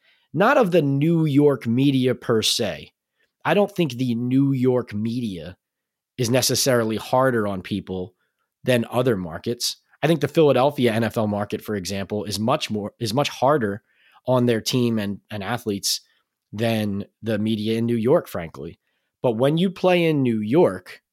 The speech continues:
the spotlight is greater. The national spotlight on what you say and do is greater.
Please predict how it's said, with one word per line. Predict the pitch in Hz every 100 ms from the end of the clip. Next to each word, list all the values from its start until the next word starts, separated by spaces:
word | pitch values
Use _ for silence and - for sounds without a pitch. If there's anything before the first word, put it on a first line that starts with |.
| _ _ _ _ _ _ _ _ _ _ -
the | 113 131 120
spotlight | - - - 147 180 160 156 143
is | 131
greater. | 104 120 123 107 95
The | 98
national | 110 123 160 - 165 143
spotlight | 120 - - 120 110 107 101 -
on | 110 104
what | 101 131 127
you | 117
say | 107 - 131 123 127
and | 107 95
do | 110 117
is | 104 -
greater. | 107 98 80 73